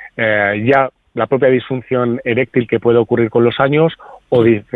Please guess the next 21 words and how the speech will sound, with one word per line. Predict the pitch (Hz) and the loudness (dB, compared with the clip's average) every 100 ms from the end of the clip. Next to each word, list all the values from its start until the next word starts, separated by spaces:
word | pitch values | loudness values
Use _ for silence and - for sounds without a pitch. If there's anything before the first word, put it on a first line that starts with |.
| - - | -10 -2
o | 117 110 | 0 2
directamente | 104 110 110 113 117 113 113 | 2 0 0 -2 -2 -4 -4
como | 117 | -4
consecuencia | 107 107 - 101 113 113 | -2 -4 -4 -2 -2 0
de | 110 | 0
los | |
tratamientos | - 113 110 107 - | 0 -2 -2 -4 -4
que | 110 | 0
podamos | 101 104 110 | 2 2 2
administrar | 107 107 104 101 - 117 113 | 0 0 -4 -6 -6 -2 -2
fruto | 110 113 110 | -4 -4 -2
de | 107 | -2
patologías | 104 101 101 98 - 117 110 104 _ - - - - | -2 -2 -2 -2 0 2 2 0 _ -20 -20 -20 -6
neoplásicas | 110 101 123 117 117 110 104 | -2 0 0 0 -2 -2 -2
o | 101 | -2
no. | 107 95 - - - - - | -2 -6 -10 -20 -20 -20 -6
Y | 165 127 120 | 0 4 4
la | 113 | 4
inmensa | 117 127 135 - | 2 0 0 -2
mayoría | 123 113 113 117 | 0 0 2 0
pueden | 113 117 117 | 2 0 2